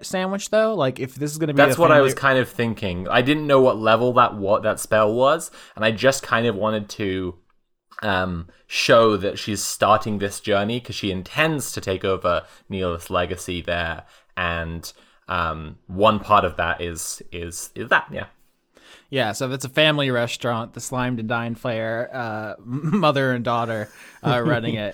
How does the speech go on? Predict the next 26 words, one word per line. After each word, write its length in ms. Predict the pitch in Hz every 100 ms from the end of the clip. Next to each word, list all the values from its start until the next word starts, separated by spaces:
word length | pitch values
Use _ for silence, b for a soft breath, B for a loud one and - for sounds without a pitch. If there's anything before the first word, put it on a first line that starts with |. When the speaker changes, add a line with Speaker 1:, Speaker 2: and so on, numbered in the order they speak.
| -
Speaker 1:
and 160 | 120 117
you, 220 | 113 107
you 200 | 107 110
Speaker 2:
Yeah. 120 | 92
Speaker 1:
have 100 | -
different, 440 | 120 110 120 110 - -
s-, 180 | -
you 120 | 135 113
know, 260 | 101 107 - 113 _
bards, 560 | 123 120 120 113 -
you 80 | 127
know, 120 | 107
different 300 | 101 156 151
spells, 460 | - - 143 131 127
wizard 320 | 127 120 120
and 120 | 110
bard 300 | 107 110 110
spells. 460 | - 98 95 92 - B B B
I 80 | 123
think 140 | - 110
that 80 |
could 100 | -
be 80 | 101
very 220 | 98 95
cute. 420 | 92 - 95 87 - _
Um, 460 | 101 113 113 104